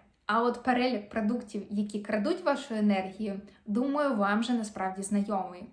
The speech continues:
Але ми все ж таки на ньому зупинимося. Перше, це солодощі. А, с-, вони дають нам дуже великий глікемічний індекс, велике навантаження на вашу підшлункову залозу,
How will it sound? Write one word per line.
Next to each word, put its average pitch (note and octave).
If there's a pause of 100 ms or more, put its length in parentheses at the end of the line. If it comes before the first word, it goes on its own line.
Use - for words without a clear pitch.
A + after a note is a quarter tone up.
(120)
Але C#4
ми C4
все B3
ж -
таки F4+
на E4+
ньому G#3
зупинимося. G#3 (720)
Перше, F#4
це A#3+
солодощі. - (680)
А, G3+
с-, -
вони C4 (680)
дають A3+
нам G#3
дуже A3+
великий G#3
глікемічний G#3
індекс, D4+
велике A3
навантаження G#3
на G3
вашу G3
підшлункову G3
залозу, C#4